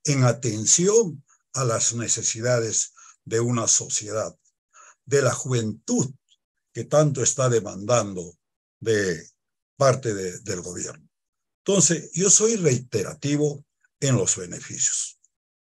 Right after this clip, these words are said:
De otro lado, si me queda tiempo todavía, tenemos que entender que sí existe un entra-, entrampamiento entre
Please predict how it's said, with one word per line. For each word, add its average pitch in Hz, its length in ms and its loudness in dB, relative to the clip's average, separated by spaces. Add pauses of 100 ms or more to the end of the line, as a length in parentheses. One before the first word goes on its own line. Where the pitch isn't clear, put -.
De 101 160 0
otro 196 380 4
lado, 107 420 6
si 117 300 -6
me 92 160 -6
queda 113 320 2
tiempo 131 440 0
todavía, 98 520 -2 (1600)
tenemos 220 440 0
que 170 220 2
entender 110 680 0 (460)
que 120 140 0
sí 240 360 -2
existe 170 580 0
un 135 180 -6
entra-, 95 500 -6 (100)
entrampamiento 92 1160 -2 (520)
entre 90 560 0